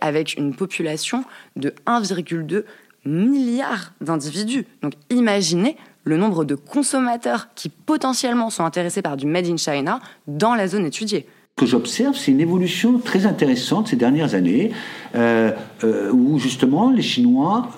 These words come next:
Speaker 2: je parle de la population dans son ensemble, euh, découvrent une civilisation, une culture,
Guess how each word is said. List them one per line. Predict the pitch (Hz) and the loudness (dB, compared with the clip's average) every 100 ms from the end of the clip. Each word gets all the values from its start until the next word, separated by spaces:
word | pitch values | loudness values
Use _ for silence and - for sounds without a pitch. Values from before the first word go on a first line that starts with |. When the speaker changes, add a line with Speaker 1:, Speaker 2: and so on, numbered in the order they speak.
| - | -14
Speaker 2:
je | - | -4
parle | 127 110 | -2 2
de | 95 | 2
la | 98 | 0
population | - 240 220 147 - 123 | 2 2 2 0 0 -2
dans | 117 | -2
son | 90 - 82 | -2 -4 -4
ensemble, | 80 - 185 247 - - - 117 | -4 -2 -2 -4 -10 -18 -10 -2
euh, | 117 113 110 | 2 2 2
découvrent | 107 - - 139 170 - - - - - 120 | 2 0 2 0 0 -8 -18 -20 -20 -6 -4
une | |
civilisation, | 113 143 135 143 - 110 120 123 - | 0 2 2 0 0 0 0 -2 -2
une | 156 | 2
culture, | 220 180 - 107 104 | 2 0 -2 0 2